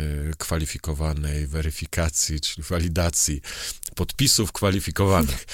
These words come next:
Speaker 1: Tak,
Speaker 2: Tak.
Speaker 1: żeby już, e, w pełni, e, w pełni powiedzieć. E, czym jeszcze można sprawdzać? Czym się chce.
Speaker 2: Czym się chce.
Speaker 1: Można spra-,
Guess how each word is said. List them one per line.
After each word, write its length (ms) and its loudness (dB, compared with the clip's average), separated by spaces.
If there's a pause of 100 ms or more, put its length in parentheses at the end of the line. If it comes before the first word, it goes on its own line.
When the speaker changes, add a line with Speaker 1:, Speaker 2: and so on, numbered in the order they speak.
(280)
Speaker 1:
Tak, 140 0
Speaker 2:
Tak. 80 2
Speaker 1:
żeby 200 2
już, 240 2
e, 140 0 (180)
w 60 -6
pełni, 440 2
e, 40 0 (680)
w 160 -4 (260)
pełni 260 4
powiedzieć. 480 0
E, 320 0
czym 220 2
jeszcze 280 2
można 320 0
sprawdzać? 560 0
Czym 140 -2
się 140 0
chce. 280 -4 (220)
Speaker 2:
Czym 180 -6
się 160 -6
chce. 120 -12
Speaker 1:
Można 220 4
spra-, 140 2